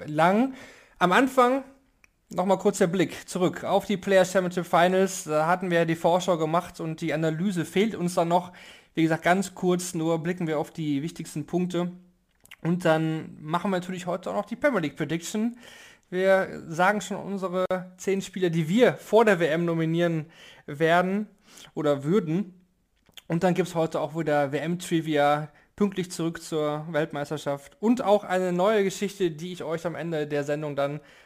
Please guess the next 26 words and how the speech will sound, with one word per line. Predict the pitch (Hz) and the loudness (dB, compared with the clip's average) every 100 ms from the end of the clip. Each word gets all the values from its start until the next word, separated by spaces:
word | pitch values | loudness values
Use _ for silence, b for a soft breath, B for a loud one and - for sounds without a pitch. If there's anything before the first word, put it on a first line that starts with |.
| B | B
ankündige. | 214 233 220 170 135 113 117 b b _ _ _ _ _ _ | -2 -2 -2 -2 -2 -4 -8 b b _ _ _ _ _ _
So, | 175 196 | -2 0
genug, | 170 180 240 262 - | 2 2 0 -4 -12
äh, | - 185 | -10 -10
zum | 180 196 190 185 | -6 -4 -2 0
Äußerlichen. | 175 202 - 196 180 202 190 | 2 2 0 -2 -2 -4 -2
Gehen | 190 208 | 0 4
wir | 185 | 6
rein | 180 202 214 B B B B B B B - | 6 6 2 B B B B B B B -2
ins | 220 240 247 226 - | 2 4 2 -4 -8
Sportliche. | - 233 269 220 175 185 151 B B - | 4 6 6 4 0 2 2 B B -6
Die | |
Players | 202 233 220 | 0 2 2
Championship | 233 220 226 220 | 2 0 0 4
Finals | 214 208 165 143 - | 4 6 2 0 -6
ist | - 208 | -10 -6
jetzt | 220 | -4
schon, | - 226 262 262 - | -2 -2 -2 -6 -12
ja, | 196 220 196 175 - _ | -8 -6 -6 -8 -16 _
mehr | 185 | -12
als | 190 190 | -12 -8
zwei | - 185 | -4 -2
Wochen | 208 185 | -2 -4
auch | 156 | -4
fast | - 170 | -4 -4
her. | - 160 | 0 0